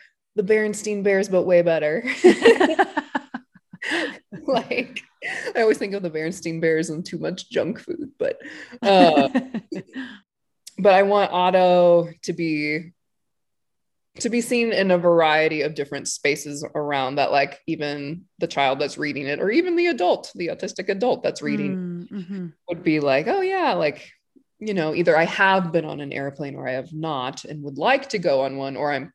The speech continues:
Speaker 1: terrified of going on an airplane." Um, and just to kind of see, like, how would one specific autistic person or crow,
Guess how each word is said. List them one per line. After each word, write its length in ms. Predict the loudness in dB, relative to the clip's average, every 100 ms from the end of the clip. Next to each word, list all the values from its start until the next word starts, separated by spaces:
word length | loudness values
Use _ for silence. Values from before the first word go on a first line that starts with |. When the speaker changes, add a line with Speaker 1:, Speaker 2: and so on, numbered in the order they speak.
| -8
Speaker 1:
terrified 520 | 0 2 4 4 2
of 100 | 0
going 180 | -6 -6
on 120 | -6
an 120 | -6
airplane." 680 | -6 -6 -4 -4 -4 -6 -10 -16 -20 _ _
Um, 540 | 0 2 2 0 -2 -2
and 120 | 0
just 180 | 0 0
to 60 |
kind 180 | -2 0
of 80 | 0
see, 200 | 2 4
like, 180 | 2 0
how 160 | 0 0
would 240 | 0 -2
one 480 | -4 -4 -6 -8 -12
specific 800 | -10 -8 -6 -4 -6 -4 -6 -8 -20 _ _
autistic 680 | -10 -8 -10 -12 -10 -12 -12 -20 _ _ _ _ -10
person 340 | -8 -8 -8
or 100 | -10
crow, 680 | -6 0 2 2 0 -4